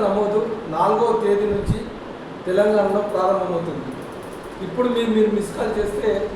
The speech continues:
పోదు. ఏదైతే ప్రధానమంత్రి గారు మొదలు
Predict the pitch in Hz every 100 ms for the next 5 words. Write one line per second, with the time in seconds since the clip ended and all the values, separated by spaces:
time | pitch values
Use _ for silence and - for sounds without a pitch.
0 | - - - - - - 180 190 160 -
1 | - - - - - 170 202 214 214 220
2 | - 190 190 196 190 196 196 196 - 190
3 | - - - - - 202 196